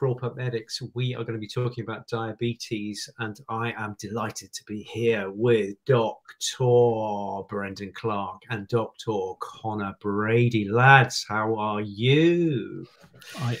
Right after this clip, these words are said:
Speaker 2: am very, very well, very well. I've got the heating on at the moment, and I'm absolutely sweating. But besides that, it's a, it's a good complaint. Very cold where we are at the moment.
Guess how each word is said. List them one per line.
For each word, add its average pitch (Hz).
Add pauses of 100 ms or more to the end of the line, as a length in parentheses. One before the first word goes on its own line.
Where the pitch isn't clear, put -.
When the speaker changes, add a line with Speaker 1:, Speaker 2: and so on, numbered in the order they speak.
Speaker 2:
am 110
very, 139
very 127
well, 110
very 123
well. 110
I've 123
got 160
the 135
heating 147
on 135
at 120
the 127
moment, 123
and 120
I'm 127
absolutely 123
sweating. 120
But 131
besides 156
that, 110
it's 110
a, 113 (380)
it's 127
a 135
good 147
complaint. 117
Very 170
cold 160
where 123
we 120
are 113
at 113
the 117
moment. 120